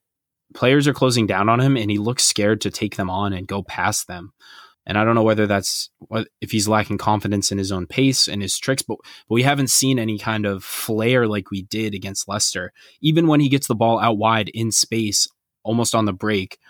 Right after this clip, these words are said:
although, again, Cardiff got a lot of men behind the ball, and we never really had a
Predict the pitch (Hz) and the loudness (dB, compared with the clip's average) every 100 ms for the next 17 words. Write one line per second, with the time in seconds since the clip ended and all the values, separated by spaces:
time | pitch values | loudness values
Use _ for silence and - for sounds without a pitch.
0 | - - 101 101 95 98 90 - 107 101 | -12 -2 2 2 0 -2 -2 0 2 0
1 | - - _ _ _ _ _ _ - 110 | -4 -18 _ _ _ _ _ _ -2 2
2 | 104 104 104 104 104 95 101 95 92 98 | 4 4 2 2 2 0 0 -2 0 0
3 | 98 98 98 98 95 98 98 95 | 0 -2 -2 -2 -2 -4 -2 -4